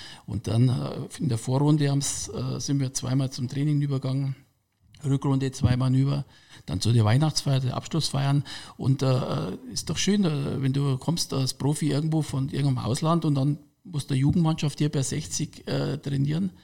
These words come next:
mittrainieren, dann identifiziert er sich doch schneller mit dem Verein. Und die Jugendspieler, die schauen auf. Ja, das, das bringt was für den Verein. Das wurde halt damals auch eingeführt.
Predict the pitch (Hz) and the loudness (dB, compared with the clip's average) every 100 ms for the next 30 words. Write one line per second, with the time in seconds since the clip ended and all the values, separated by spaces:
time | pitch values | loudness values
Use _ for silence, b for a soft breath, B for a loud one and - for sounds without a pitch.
0 | b b - 139 - 165 165 180 208 208 | b b -10 -8 0 4 6 6 4 0
1 | B B B 139 131 - 175 143 143 131 | B B B 2 4 4 2 2 4 2
2 | 151 - 208 214 151 120 - - - 131 | 0 0 0 2 2 2 -2 -8 -6 -4
3 | 117 117 120 - 117 110 117 110 117 139 | -2 -2 -4 -2 -2 -2 -2 -2 -4 -6
4 | 127 131 135 156 175 - 185 185 165 - | 0 2 2 2 0 0 -2 -2 0 0
5 | 147 151 160 180 - - _ _ _ _ | 2 2 0 -2 -4 -16 _ _ _ _
6 | _ _ _ 117 135 147 135 - 120 123 | _ _ _ -4 -2 0 -2 -4 -2 -2
7 | - - 190 208 127 110 - 110 104 98 | -4 -4 -2 0 0 -2 -2 -2 -2 -2
8 | 101 104 110 123 165 165 147 147 - 160 | -2 -2 -2 -2 -2 0 0 0 0 0
9 | 156 143 139 147 160 - 151 147 | 0 -2 -4 -2 -4 -2 0 0